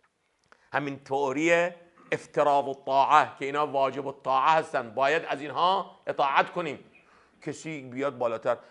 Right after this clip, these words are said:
میگن آقا من ثابت شده برای من از نظره در قرآن، در روایت، در کلمات پیامبر که اینا به اضافهٔ اینها مرجعیت دینی علی و اولاد علی دارن، معصومم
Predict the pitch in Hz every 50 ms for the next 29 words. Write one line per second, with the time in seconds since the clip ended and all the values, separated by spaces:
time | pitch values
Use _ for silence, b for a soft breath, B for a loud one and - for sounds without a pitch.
0 | B B 131 131 151 156 156 165 170 151 156 139 131 123 131 139 156 156 - -
1 | - 131 123 120 113 117 170 180 175 - - - 117 110 104 92 101 104 104 104
2 | 104 107 110 113 110 107 101 - - 110 98 101 107 110 113 104 107 110 143 170
3 | 156 123 117 _ 107 - 104 98 95 - b b b b b _ _ _ - 120
4 | 113 110 104 - - 123 123 123 117 110 107 101 95 107 104 95 95 - 98 107
5 | 104 101 104 104 104 113 117 120 117 98 85 - - 101 107 104 - - 104 101
6 | 104 110 110 113 107 - 110 95 92 - _ - 107 110 104 107 107 104 110 113
7 | 131 151 175 175 165 - B B B B B B - 135 - - 127 120 120 113
8 | 107 104 98 104 104 120 165 175 - 175 175 151 127 156 147 139 123 - - 131
9 | 127 123 107 123 127 117 104 113 123 120 117 117 117 117 117 110 95 92 - 123
10 | 98 120 117 110 113 117 113 110 - 120 101 95 98 113 117 113 113 127 147 143
11 | - - 117 117 113 113 117 123 - 127 117 117 117 117 110 113 110 113 92 101
12 | 110 113 113 117 104 110 120 117 117 117 127 135 139 147 151 156 160 151 135 135
13 | 135 139 139 143 135 - 131 - - - 180 180 185 190 185 185 185 185 190 190
14 | 180